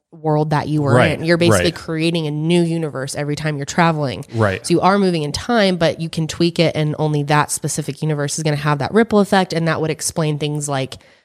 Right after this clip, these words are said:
Speaker 1: deja vu and
Speaker 2: Right.
Speaker 1: uh, Mandela effect and shit like that.
Speaker 2: Right. Which makes sense why they were using Einstein's theoretical framework for, like, this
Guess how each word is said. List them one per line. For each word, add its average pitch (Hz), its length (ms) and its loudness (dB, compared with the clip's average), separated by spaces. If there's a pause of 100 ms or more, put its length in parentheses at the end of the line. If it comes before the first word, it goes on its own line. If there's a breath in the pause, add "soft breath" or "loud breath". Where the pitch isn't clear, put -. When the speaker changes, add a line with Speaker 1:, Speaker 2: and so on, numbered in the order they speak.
(160)
Speaker 1:
deja 151 280 4
vu 143 480 0
and 127 460 -8
Speaker 2:
Right. 98 360 2 (280)
Speaker 1:
uh, 151 320 0
Mandela 156 920 2 (360)
effect 147 480 -6
and 143 180 -6
shit - 160 -2
like 139 160 -4
that. 117 260 -4
Speaker 2:
Right. 101 380 -2 (400)
Which 135 220 2
makes 139 200 4
sense 107 240 2
why 107 220 4
they 101 100 2
were 98 80 2
using 95 400 -2
Einstein's 92 600 -4
theoretical 90 500 -4
framework 90 460 -4
for, 90 160 -4
like, 90 240 -2
this 104 600 2